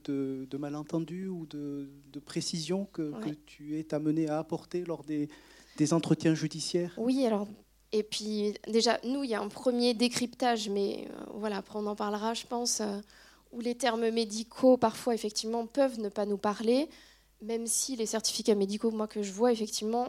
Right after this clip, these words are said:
Speaker 2: euh, on voit que les médecins ont à cœur de, euh, rendre accessible leur, euh, vocabulaire, si je puis dire, et de bien décrire les troubles de façon à ce qu'on les comprenne sans,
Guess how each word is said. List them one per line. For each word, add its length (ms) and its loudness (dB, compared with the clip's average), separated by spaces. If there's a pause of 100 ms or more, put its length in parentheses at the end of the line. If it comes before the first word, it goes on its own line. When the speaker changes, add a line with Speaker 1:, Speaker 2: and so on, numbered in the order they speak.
Speaker 2:
euh, 160 2 (360)
on 60 -2
voit 180 8
que 80 -2
les 80 4
médecins 340 2
ont 160 -2
à 80 0
cœur 500 -4 (220)
de, 340 8
euh, 400 6
rendre 360 2
accessible 720 -2
leur, 260 0
euh, 140 2
vocabulaire, 560 -2
si 120 -4
je 120 -6
puis 100 -6
dire, 260 -2 (920)
et 120 6
de 120 6
bien 260 8
décrire 400 4
les 140 2
troubles 280 -4
de 120 6
façon 320 2
à 60 2
ce 80 0
qu'on 120 -4
les 100 0
comprenne 480 -6
sans, 680 -4